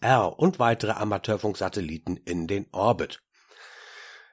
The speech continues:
Die zweitausendste Benutzeranmeldung im D-A-R-C-Logbuch ist zu verzeichnen.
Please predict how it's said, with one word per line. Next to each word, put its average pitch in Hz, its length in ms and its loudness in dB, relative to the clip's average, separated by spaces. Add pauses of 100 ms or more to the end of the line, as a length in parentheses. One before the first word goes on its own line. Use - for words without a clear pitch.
(100)
Die 208 60 2
zweitausendste 196 1120 8
Benutzeranmeldung 147 1080 6
im 123 360 2
D-A-R-C-Logbuch 117 1400 2
ist - 300 -6
zu 104 120 -6
verzeichnen. 90 840 -6